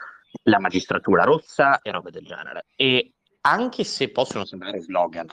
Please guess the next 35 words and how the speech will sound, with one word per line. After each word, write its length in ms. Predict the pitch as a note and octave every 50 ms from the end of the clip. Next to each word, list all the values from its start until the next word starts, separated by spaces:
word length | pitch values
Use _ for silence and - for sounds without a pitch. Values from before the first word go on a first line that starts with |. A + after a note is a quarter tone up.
| _ _
no? 120 | F#2+ F#2 _
Possono 260 | - F2+ - G#2 F#2+
sembrare 340 | F2+ F#2 F2 F2+ F2+ F2+ F2
esagerazioni, 840 | E2+ F2+ E2+ E2 E2+ E2 E2 - - - C3 B2+ C3 C3 B2+ B2 -
possono 360 | - F#2+ F2+ - F#2 F2+ F2
sembrare 680 | - - F2+ F2+ F2+ F2+ F2+ F2 F2+ F#2 F2+ F2 - - - - - - - - - - _ _
questioni 640 | - C3 A2+ - - - B2+ A#2 A#2+ B2 A#2+ A2
legate 480 | G2+ G#2+ G2 G#2+ G#2 G2+ G2 - - G2
più 260 | - _ - B2+ A2+
ad 180 | G#2+ G#2+ G2 G#2+
ambiti 920 | G2 G2 G2 G2 G2 F#2+ G2 - - - G2+ G2 F#2+ F#2 F#2 F#2 - - _ _ _ _ _ _ _ _ _ _ _ - - - - - _
specifici 840 | - - - - B2 - - F3 E3 - - B2+ - - - B2 G2+ -
che 140 | - G#2+
ad 80 | F#2 F2+
ambiti 340 | F#2+ F#2 F#2+ F#2 - - -
politici, 500 | - G2+ F#2+ F#2 F2 - - F#2 - D#3+
in 60 | F3
realtà 260 | G3+ A3+ A3 - B2
io 140 | B2 A#2+ G#2+
credo 260 | - G#2+ G#2 F#2+ F#2+
che 140 | - G2 F#2
queste 280 | - C3+ B2 - A2 F#2+
dichiarazioni 640 | G2 F2 - G2 F#2+ A2+ A2 - - G2+ F#2+ G#2
siano 200 | G2+ - F#2+ F2+
dichiarazioni 540 | F2 F2+ - - F2+ F2+ - - G#2 G2 G2
che 100 | - - F2
hanno 180 | E2 E2 E2+ -
senso, 480 | - F#2+ F2+ E2+ F2+ - - - F2 - - - - - _ _ _ - _ - - -
anche 260 | - C#3 C3+ D3 D3
perché 180 | - B2 B2
noi 140 | A#2 A#2+ C#3
ci 120 | - - -
troviamo 640 | A#2+ A2+ G#2 A2 A2 G#2 G2 F#2 F#2 F2+ F#2 G2+ _
in, 340 | A2 A#2 G#2+ G2 F#2+ F#2+ F#2
eh, 380 | F2+ F#2 F2+ F2+ F2+ F2 -